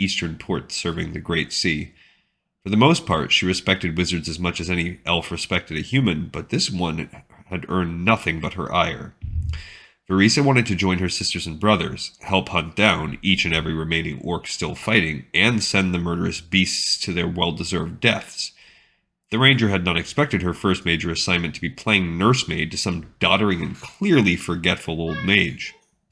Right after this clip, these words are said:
"One more hour," she muttered. "One more hour, and then I leave."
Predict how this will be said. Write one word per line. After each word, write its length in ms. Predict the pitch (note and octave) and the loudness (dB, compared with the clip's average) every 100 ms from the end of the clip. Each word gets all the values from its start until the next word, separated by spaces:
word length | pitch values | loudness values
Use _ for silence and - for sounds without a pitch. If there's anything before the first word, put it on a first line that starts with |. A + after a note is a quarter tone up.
| - - - _ _ _ _ - - - _ _ _ - | -20 -20 -20 _ _ _ _ -20 -20 -20 _ _ _ -8
"One 420 | G#2 C3+ D3+ D3 | 2 2 2 0
more 360 | C3 A#2+ B2+ - | 0 0 -2 0
hour," 520 | - - - - - | 2 2 0 -12 -16
she 240 | - - E2+ | -8 -4 -4
muttered. 440 | E2 E2 E2 D#2 - _ _ _ _ | -4 -4 -6 -8 -16 _ _ _ _
"One 240 | - A2 | 0 2
more 220 | D#3+ F#3 - | 4 2 2
hour, 460 | C3+ B2+ C3+ F3 - | 2 2 2 0 -6
and 160 | - G2+ | -6 -2
then 240 | A2+ C3+ - | 0 0 0
I 160 | A2 | -2
leave." 720 | F#2+ F2 G2+ G2+ F#2 - - | 0 2 2 2 0 -8 -16